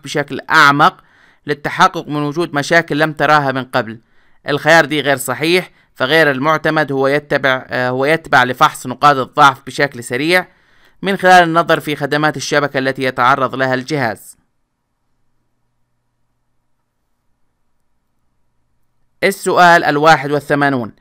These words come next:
مات مسؤول شبكة يسأل عن كيفية إعداد السويتشات والراوترات لمراقبة الحالات بشكل آمن. أيا مما يلي من البروتوكولات التالية سوف يحتاج لتطبيقه على الأجهزة؟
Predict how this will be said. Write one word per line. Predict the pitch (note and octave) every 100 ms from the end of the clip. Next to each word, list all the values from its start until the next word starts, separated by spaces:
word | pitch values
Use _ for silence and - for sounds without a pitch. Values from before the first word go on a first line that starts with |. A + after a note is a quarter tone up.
| _ -
مات | C3+ D#3 F#3+ - -
مسؤول | C3 A#2+ D3+ C3
شبكة | C#3+ C#3+ D#3 F#3 G#3 _ _ -
يسأل | C#3 D3 B2+
عن | C3
كيفية | C3 C3 B2+ D3 C3+
إعداد | A2+ B2+ C#3
السويتشات | C3+ - B2 B2 D3 C#3 C3
والراوترات | A#2+ A#2+ A#2+ C#3 D3+ C3
لمراقبة | B2+ C3 D3+ D3+ D3+ D3+
الحالات | C3+ C3 C3+ C#3+ D3 -
بشكل | B2+ D#3 D#3 D3+
آمن. | - C#3+ A#2 G2+ _ _ _ _ _
أيا | F3 G#3+ G3+
مما | G3 F#3+ F#3+
يلي | F#3 D3 B2+
من | B2+
البروتوكولات | B2 C3 C3 - C#3 C#3
التالية | C3 - D#3 E3 E3 E3 - _
سوف | - C3 B2+
يحتاج | C3+ B2+ - D#3+ D3 D3
لتطبيقه | D3+ C#3+ D3+ C#3+ C#3 C3+ C3+
على | B2 D#3
الأجهزة؟ | E3 D#3+ D#3+ C#3+ A#2+ G#2+